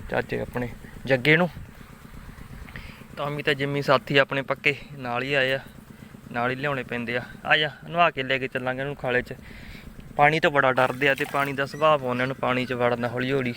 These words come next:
ਵੀ ਇੱਥੇ ਨਹਾਈ ਜਾਇਆ ਕਰਨਗੇ। ਹਲੇ ਛੋਟੇ ਆ ਹਲੇ, ਪਤਾ ਨਹੀਂ ਇਹਨੂੰ ਪਾਣੀ ਦਾ, ਤੇ ਡਰਦੇ ਆ ਪਾਣੀ 'ਚ, ਖਾਲੇ 'ਚ ਨਹੀਂ ਵੜਦੇ। ਤੇ ਇੱਥੇ ਬੰਨੇ ਸੀ ਕਦੋਂ ਪਾਣੀ ਛੱਡਤਾ ਆਪਾਂ ਫੱਟੀ ਤੇ ਉੱਤੇ ਚੜ੍ਹ ਗਏ। ਤੇ ਆਪਾਂ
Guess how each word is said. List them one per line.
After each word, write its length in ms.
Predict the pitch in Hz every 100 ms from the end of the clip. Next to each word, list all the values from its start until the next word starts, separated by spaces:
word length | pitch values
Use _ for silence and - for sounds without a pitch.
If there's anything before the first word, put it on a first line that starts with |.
| - 135
ਵੀ 220 | 131 127
ਇੱਥੇ 240 | 123 131
ਨਹਾਈ 240 | 127 139 120
ਜਾਇਆ 200 | 120 131
ਕਰਨਗੇ। 340 | 135 131 120 - - - - 120
ਹਲੇ 100 | 123
ਛੋਟੇ 420 | - 127 147 131
ਆ 80 | 117
ਹਲੇ, 120 | 117
ਪਤਾ 280 | - 117 123
ਨਹੀਂ 120 | 123
ਇਹਨੂੰ 160 | 135
ਪਾਣੀ 280 | 127 120 123
ਦਾ, 140 | 123 139 - - - - - - - - - -
ਤੇ 80 | 120
ਡਰਦੇ 480 | 117 131 127 127 135
ਆ 60 |
ਪਾਣੀ 300 | 123 131 131
'ਚ, 100 | 123
ਖਾਲੇ 260 | - 127 127
'ਚ 80 | 131
ਨਹੀਂ 140 | 131
ਵੜਦੇ। 380 | 117 110 113 123 -
ਤੇ 100 | 117 -
ਇੱਥੇ 220 | 135 - 143
ਬੰਨੇ 300 | 131 143 147
ਸੀ 120 | 139
ਕਦੋਂ 200 | 135 131
ਪਾਣੀ 300 | 127 127 131
ਛੱਡਤਾ 320 | 139 127 135
ਆਪਾਂ 180 | 123 127
ਫੱਟੀ 300 | 143 - 165 - - - - - - - -
ਤੇ 60 |
ਉੱਤੇ 240 | 135 131 135
ਚੜ੍ਹ 200 | 127 135
ਗਏ। 200 | 131 127 - - - - - -
ਤੇ 60 | 127
ਆਪਾਂ 380 | - 127 127